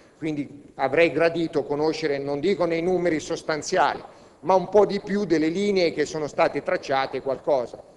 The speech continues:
e non saperlo informalmente. Ma in ogni caso, diciamo, c'è e presto il mio consenso all'iniziativa e plaudo finalmente a questa iniziativa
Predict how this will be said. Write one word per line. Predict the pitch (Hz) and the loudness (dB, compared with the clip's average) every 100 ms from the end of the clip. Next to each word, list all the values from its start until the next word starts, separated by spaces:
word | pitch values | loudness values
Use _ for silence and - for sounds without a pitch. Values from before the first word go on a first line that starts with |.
| - | -14
e | - 156 | -4 -2
non | 170 | 0
saperlo | 165 151 151 143 | 0 2 2 4
informalmente. | 143 143 143 135 127 127 104 98 98 - - - | 2 2 0 2 0 -2 -4 -8 -16 -20 -20 -10
Ma | 139 147 | -4 -2
in | 147 | 0
ogni | 160 202 | 0 0
caso, | 156 156 147 | 4 4 2
diciamo, | 135 131 170 151 131 - | -4 0 2 2 0 -6
c'è | - 170 170 170 - | -2 4 4 4 -6
e | 143 | -10
presto | - 160 143 | 0 0 0
il | 139 | -2
mio | 147 151 | -2 -2
consenso | 151 131 175 185 180 | -4 -4 -2 -2 0
all'iniziativa | 147 139 143 139 139 - 170 180 175 - | 0 0 -4 -2 -2 -2 0 2 2 0
e | 123 | -8
plaudo | - 139 156 156 147 | 2 6 6 6 2
finalmente | 147 135 131 135 156 151 | 0 -2 -2 0 -2 -2
a | 131 | -2
questa | 139 135 | -4 -6
iniziativa | 143 139 - 139 - 170 143 | -6 -8 -4 -4 -2 -2 -2